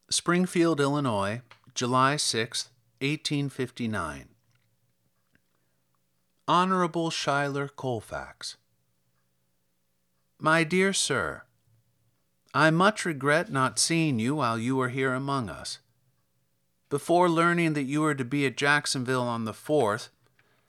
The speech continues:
I had given my word to be at another place. Besides a strong desire to make your personal acquaintance, I was anxious to speak with you on politics,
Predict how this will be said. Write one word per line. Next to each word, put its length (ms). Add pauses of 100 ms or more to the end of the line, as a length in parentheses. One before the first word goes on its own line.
(160)
I 180
had 160
given 260
my 220
word 380
to 60
be 200
at 100
another 320
place. 680 (1600)
Besides 460
a 80
strong 420
desire 460
to 80
make 280
your 100
personal 540
acquaintance, 760 (580)
I 180
was 200
anxious 440
to 100
speak 380
with 200
you 200
on 200
politics, 880